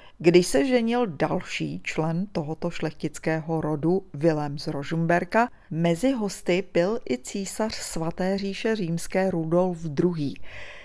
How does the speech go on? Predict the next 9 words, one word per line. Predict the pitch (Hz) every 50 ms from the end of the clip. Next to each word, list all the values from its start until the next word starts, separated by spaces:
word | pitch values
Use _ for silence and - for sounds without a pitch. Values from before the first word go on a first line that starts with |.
| - - - - -
Na | 160 160 160
jídelníčku | 156 160 165 156 170 165 165 170 170 175 170 - - - 190
bylo | 180 170 170 160 165
přibližně | - - - 165 151 160 175 180 170 170 160 160 156 - -
třista | - - - - 180 180 - - - - 214 233
dvanáct | 254 - 185 160 170 175 - 170 170 185 185 - - -
tisíc | - 170 180 - - 170 190 208 - -
vařených | 170 151 170 165 - 175 185 180 175 180 175 - - 180
raků. | - 190 185 180 - - - 214 175 151 -